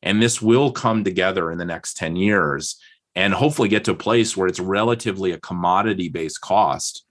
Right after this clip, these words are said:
to go acquire this data, where you don't need a lot of human capital to go chart chase records. It's basically done all digitally. And that means the marginal cost will be very low to get the data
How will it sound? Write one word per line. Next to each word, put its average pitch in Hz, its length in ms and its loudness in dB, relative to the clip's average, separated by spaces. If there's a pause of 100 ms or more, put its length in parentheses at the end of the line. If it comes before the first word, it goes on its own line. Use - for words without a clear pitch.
(240)
to - 80 -4
go 92 200 0
acquire 98 400 0
this 78 180 -8
data, 78 260 -6
where 87 120 -2
you 87 80 -8
don't 110 240 2
need 98 160 0
a 90 40 -2
lot 87 200 0
of 80 80 -10
human 87 240 -4
capital 90 560 -2
to - 100 -10
go 85 540 0 (360)
chart 101 280 0
chase - 320 0
records. 101 360 0
It's 82 160 -4
basically - 560 -2
done 85 160 -2
all 82 220 -4
digitally. 80 800 -2 (380)
And 90 420 2
that 95 220 2
means 92 260 2
the 90 140 2
marginal 87 400 0
cost 101 340 0
will 87 80 -6
be 82 120 -4
very 80 260 -2
low 82 260 -2
to 85 80 -4
get 85 200 -4
the 80 80 -2
data 80 380 0